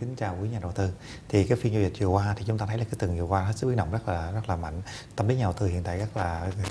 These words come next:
trong tuần vừa qua rất là thận trọng. Mà khi đó là khi mà chờ đợi cái thông tin, à, từ Fed coi có nâng lãi suất hay không. Và cái nữa là cái việc mà chúng ta thấy là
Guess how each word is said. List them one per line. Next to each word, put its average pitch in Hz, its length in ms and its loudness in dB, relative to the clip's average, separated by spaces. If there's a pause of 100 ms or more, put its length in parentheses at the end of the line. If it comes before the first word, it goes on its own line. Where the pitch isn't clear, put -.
(300)
trong 107 140 2
tuần 95 120 4
vừa 87 60 4
qua 98 120 6
rất 117 80 2
là 113 60 -2
thận 90 200 0
trọng. 80 240 0 (360)
Mà 87 240 4
khi 107 180 2
đó 107 160 6
là 110 160 4
khi 104 240 6
mà 95 140 2
chờ 90 160 2
đợi 82 160 2
cái 98 80 2
thông 104 140 4
tin, 90 260 0
à, 90 120 2
từ 90 160 0
Fed 104 200 0 (340)
coi 98 160 6
có 110 240 0
nâng 95 120 0
lãi 85 100 2
suất - 160 -2
hay 110 100 2
không. 101 200 6 (380)
Và 95 120 4
cái 110 160 4
nữa 107 120 4
là 101 120 4
cái 110 140 2
việc 95 300 4
mà 85 520 0
chúng 110 120 -2
ta 101 100 0
thấy 104 160 0
là 107 100 0